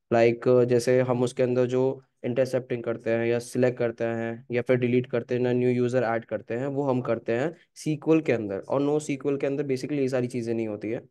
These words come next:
ओके। तो हम जो पार्ट कर रहे हैं वो सीक्वल के अंदर, जिसके अंदर जो टेबल्स होते हैं, जिनके अंदर कॉलम्स होते हैं, वो सारी चीजें हम क्या कर रहे हैं, सीक्वल के अंदर कर रहे होते हैं, ओके। So ये होती है आपकी एसक्यूएल है, ठीक है।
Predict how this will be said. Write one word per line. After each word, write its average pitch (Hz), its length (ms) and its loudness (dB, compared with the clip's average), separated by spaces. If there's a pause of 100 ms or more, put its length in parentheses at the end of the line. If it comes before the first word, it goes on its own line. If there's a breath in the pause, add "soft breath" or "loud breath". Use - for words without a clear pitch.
(100)
ओके। - 220 0 (760)
तो - 280 6
हम 127 180 6
जो 156 120 4
पार्ट 139 260 4
कर 127 160 4
रहे 123 180 0
हैं 127 80 0
वो 151 180 0
सीक्वल 131 380 2
के 127 100 0
अंदर, 120 140 0
जिसके 120 240 -4
अंदर 127 540 0
जो 131 160 0
टेबल्स 123 420 2
होते 117 240 -2
हैं, 113 120 -4
जिनके 120 240 -2
अंदर 127 160 0
कॉलम्स 120 380 2
होते 120 180 -2
हैं, 170 120 -2
वो 170 140 0
सारी 131 200 0
चीजें 135 140 -2
हम 143 100 -2
क्या 175 120 0
कर 170 100 0
रहे 127 80 0
हैं, 120 60 -10
सीक्वल 131 300 -2
के 135 100 0
अंदर 101 180 -2
कर 90 180 -8
रहे 85 120 -6
होते 67 240 -8
हैं, - 80 -16 (400)
ओके। 147 160 4 (1800)
So 190 300 4 (880)
ये 131 180 6
होती 160 260 6
है 151 60 8
आपकी 220 480 0 (100)
एसक्यूएल 123 400 2
है, 92 60 -6 (440)
ठीक 147 120 -2
है। 190 80 -2